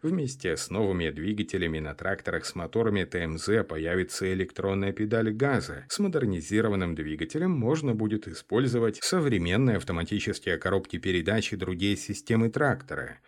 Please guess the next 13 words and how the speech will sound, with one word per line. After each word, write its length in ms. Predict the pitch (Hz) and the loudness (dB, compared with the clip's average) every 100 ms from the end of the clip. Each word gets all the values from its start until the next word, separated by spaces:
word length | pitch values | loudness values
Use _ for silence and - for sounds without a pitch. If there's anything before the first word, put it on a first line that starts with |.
| _ | _
Кроме 280 | - 196 180 | 2 2 4
того, 220 | 160 143 | 2 2
обновлённые 580 | 117 107 90 87 117 160 | 4 4 2 2 2 2
двигатели 540 | 160 160 143 135 131 | 0 -2 0 2 2
получили 680 | 123 127 101 - 127 117 92 | 4 2 0 -2 2 4 4
современные 680 | - 107 90 85 101 98 85 | 2 -2 0 0 2 2 0
вязкостные 600 | 85 - - - 80 76 | -2 -4 -8 -10 -8 -4
муфты, 500 | 80 131 131 110 98 | 0 0 2 2 4
имеющие 560 | 170 170 147 131 - 104 | 4 4 2 0 2 2
более 320 | 85 127 107 | 4 4 4
производительную 920 | 90 80 71 80 78 110 107 95 92 | 2 -2 -4 -4 -2 0 0 0 0
крыльчатку 680 | - 85 78 - 104 101 95 | -2 -2 -2 0 0 0 -2
вентилятора. 880 | 92 95 - 120 113 73 78 71 - | 0 0 2 4 4 2 -6 -8 -10